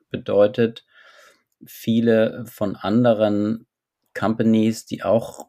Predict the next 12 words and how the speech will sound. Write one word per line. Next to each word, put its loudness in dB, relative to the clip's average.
vermeintlich 0
in -2
den 0
Online-Bereich 0
wollen, 0
wie -4
auch -10
Metro -4
und -8
Co., -6
ähm, -8
äh, 0